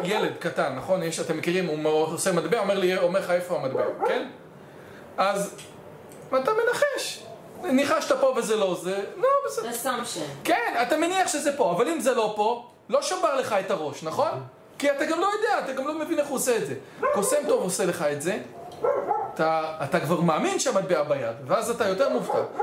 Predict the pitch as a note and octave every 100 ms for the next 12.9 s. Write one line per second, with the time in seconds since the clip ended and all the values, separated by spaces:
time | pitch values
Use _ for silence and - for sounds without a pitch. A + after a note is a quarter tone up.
0 | A4+ C#3 A3 C#4 A#3 A#3 F3+ F3 C3+ -
1 | - - - - - A#3 F3 - - D#5
2 | - - - A#3+ G3+ - A#2 - D#3+ B3
3 | A#3 - - C#3+ F#3+ C4+ B3+ A3 C3+ C3
4 | A3+ F#3+ B2+ D3+ A#3 G#3+ F#3 A3+ E3 D3
5 | D#3 E3 C4+ C4 A#3+ B3 G3 F3+ F3+ A#3
6 | E4 - - - D#3+ B3+ A3 G3 G3 F3
7 | B2+ - - - F3 F#3 G3 F3+ F3+ E3
8 | G3 F#3 D#4+ D#4 C#4 A3 C#4 - - -
9 | - - - - - - - F#3+ G3 G3
10 | G#3 A#3+ A#3 C4 B3+ A3 A#3 - - A3+
11 | G#3 F3 F#3 - - - G4+ A#4 - -
12 | C4 C4+ - C#4 C4 A#3 A3 F#3 D3